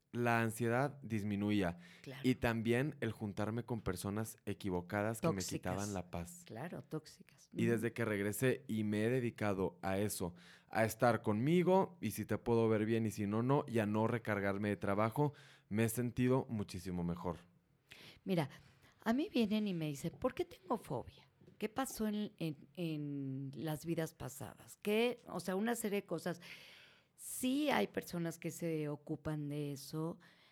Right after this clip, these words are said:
Speaker 2: A mí como me sucedió, o sea, yo fui con una, imagínate, en ese entonces, pues yo no sabía nada de terapias, no sabía de nada. Sí te puedo decir que fui con,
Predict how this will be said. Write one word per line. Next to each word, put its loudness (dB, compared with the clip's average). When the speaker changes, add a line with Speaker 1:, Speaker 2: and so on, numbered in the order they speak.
Speaker 2:
A -6
mí 0
como -2
me 0
sucedió, -4
o -10
sea, -6
yo -2
fui -10
con -4
una, -4
imagínate, -10
en -4
ese -4
entonces, -6
pues -10
yo -2
no -6
sabía -6
nada -4
de -4
terapias, -2
no -8
sabía -4
de 0
nada. 0
Sí -6
te 4
puedo 6
decir 4
que 2
fui -4
con, 0